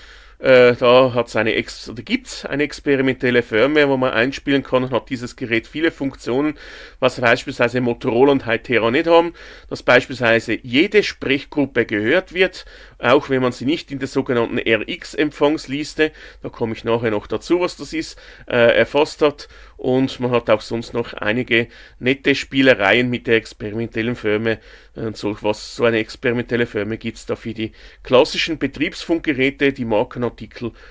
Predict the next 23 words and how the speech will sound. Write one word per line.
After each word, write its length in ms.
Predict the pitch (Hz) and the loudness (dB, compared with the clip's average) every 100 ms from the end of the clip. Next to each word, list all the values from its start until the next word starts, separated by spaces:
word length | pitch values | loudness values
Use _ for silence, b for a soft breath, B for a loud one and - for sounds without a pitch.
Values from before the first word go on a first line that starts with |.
| b | b
wie 80 | - | -6
Motorola 480 | 123 110 117 104 110 | -4 -4 -4 0 0
und 160 | 117 110 | 0 -2
Hytera 480 | 107 - 104 101 | -6 -8 -10 -8
halt 160 | 107 107 | -10 -10
einfach 320 | 82 - - | -16 -18 -16
nicht. 340 | - - - - - - - B B B B B B B - | -16 -16 -20 -20 -20 -20 -20 B B B B B B B -6
Das 140 | - | 2
war 120 | 214 180 | 6 6
mein 160 | 139 | 4
zweites 480 | - 131 220 254 - | 4 2 2 -2 -4
Gerät, 560 | 233 254 262 - - - | -2 -2 -2 -8 -14 -6
hab 160 | 143 135 | -6 -2
ich 140 | 139 | -2
aber 120 | 135 | 2
in 40 | 131 | 0
der 100 | 127 | 0
Zwischenzeit 560 | 139 139 123 - 107 | -4 -4 -4 0 0
veräußert. 560 | - - 170 208 208 - | -2 0 2 2 0 0
Das 160 | 135 | -6
ist 140 | - - | -8 -8
das 240 | 120 - | -8 0
allererste 800 | 117 185 196 - 135 - 151 147 | 2 4 2 4 2 2 0 -2